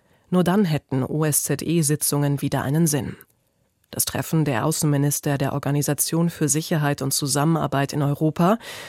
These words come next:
dauert zwei Tage. Das geplante Freihandelsabkommen zwischen der E U und den südamerikanischen Mercosur-Staaten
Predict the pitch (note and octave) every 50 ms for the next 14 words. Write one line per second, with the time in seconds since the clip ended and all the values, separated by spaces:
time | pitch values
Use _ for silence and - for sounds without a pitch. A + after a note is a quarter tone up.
0 | - _ - F3 E3+ E3 E3 D3+ D#3 - - - - - - - - F3 F#3+ -
1 | - D#3 B2+ G#2 - - - - - _ _ _ _ _ _ _ _ _ _ _
2 | _ _ _ _ _ _ _ _ _ _ _ _ _ _ _ _ _ _ _ _
3 | _ _ _ _ _ _ _ - - F#3 - - G#3 - - F#3+ G#3+ A#3 A3 G#3+
4 | G3+ - - - D#3 E3 G3+ G#3 G3 F#3+ G3 F#3 F3+ E3+ - - - - - -
5 | - E3+ F3 E3+ D#3+ D#3 - - - D#3+ D#3 - E3+ D#3 D3+ D3+ D3+ - C3+ C#3+
6 | - - D#3 E3+ G3 A3 G#3+ - C#3+ C#3+ - - C3+ C#3 C3+ B2+ D#3 F3+ - -
7 | C#3 C#3+ C#3+ D3 C#3+ C#3 - - - D3+ D3 D3 D3 C#3+ - - - D3+ C#3+ C#3
8 | C3+ B2+ - - - D#3 D3+ D#3 D3 D#3+ E3+ F3 F3+ - - - D#3+ D#3 E3 -
9 | - F3 F#3+ A#3